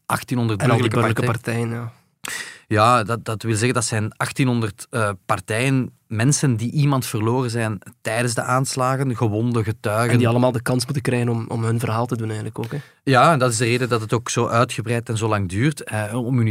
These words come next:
Speaker 1: idee te geven, Mark, de voorzitter, die heeft één jaar vrijaf gekregen om zich specifiek op dit verhaal,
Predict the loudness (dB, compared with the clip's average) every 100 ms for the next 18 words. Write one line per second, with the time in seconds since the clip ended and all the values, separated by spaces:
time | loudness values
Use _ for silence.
0 | 0 0 0 0 0 2 0 -2 -4 0
1 | 0 0 -2 -4 -6 -16 -20 -20 _ _
2 | _ 0 0 0 2 4 4 2 0 0
3 | -4 -8 -2 2 2 0 -4 -2 -2 -2
4 | -4 0 0 0 -2 -4 -4 -4 -6 -4
5 | -6 -4 -6 -4 -2 -2 -2